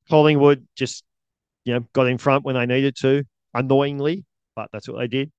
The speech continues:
The Suns flogged Hawthorn, who are probably the other basket case in the A F L. They'll, but remember, Hawthorn are a basket case, and they beat the West Coast by a hundred. That shows you where the West Coast are at. And all the other teams had a bye.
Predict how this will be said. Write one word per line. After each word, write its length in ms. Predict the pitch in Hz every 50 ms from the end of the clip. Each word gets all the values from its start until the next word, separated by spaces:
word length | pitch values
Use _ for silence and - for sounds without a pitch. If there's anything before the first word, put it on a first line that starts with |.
| _ _ _ _ _ _ _ -
The 80 | 135
Suns 600 | - - - 147 151 160 151 135 117 107 98 -
flogged 300 | - - 135 120 123 110
Hawthorn, 600 | - 120 120 131 131 - - 131 143 170 233 233 - _ _ _ -
who 60 | 120
are 80 | 120
probably 300 | - - 135 117 107 113
the 160 | 98 101 101 98
other 180 | 98 95 101
basket 400 | 87 101 101 104 - - - -
case 400 | - 107 107 110 113 - - - _ _ _ _ _ _ _ _ _ _ _
in 420 | - 120 117 117 117 117 117 117 117
the 140 | 117 117 123
A 160 | 117 117 120
F 120 | 110 -
L. 180 | 127 131 151 175
They'll, 180 | 165 143 147 147 _ _ _ _ _ _ -
but 120 | 147 147
remember, 460 | 151 147 156 160 170 170 147 131 160
Hawthorn 580 | 196 - 110 143 160 180 180 - 185 170 160 143
are 80 | 131
a 60 | 127 110
basket 380 | 127 127 123 - - 139 - _
case, 300 | - 120 127 165 - -
and 100 | 131 131
they 160 | 139 147 139
beat 320 | 117 127 120 123 117 - _ _ _ _ -
the 80 | 123
West 220 | 110 113 110 - -
Coast 240 | - 113 107 104
by 160 | - 107 101 101
a 40 |
hundred. 300 | 98 104 117 113 110 95 - _ _ _ _ _ _ _ _ _ _
That 100 | - 123
shows 240 | - 127 120 117 98
you 60 | 117
where 80 | 117 110
the 60 | 104
West 220 | 98 113 113 -
Coast 240 | - 123 117 107 -
are 100 | 104 98
at. 120 | 110 131 - _ _ _ _ _ _ _
And 440 | - 127 127 131 131 127 123 127 127 - _ _ _ _ _ _ _ -
all 140 | - 143 135
the 120 | 120 123 123
other 120 | 120 117
teams 300 | 110 - 127 117 110 117
had 140 | 95 110 104
a 80 | 101 95
bye. 320 | - 98 95 95 98 95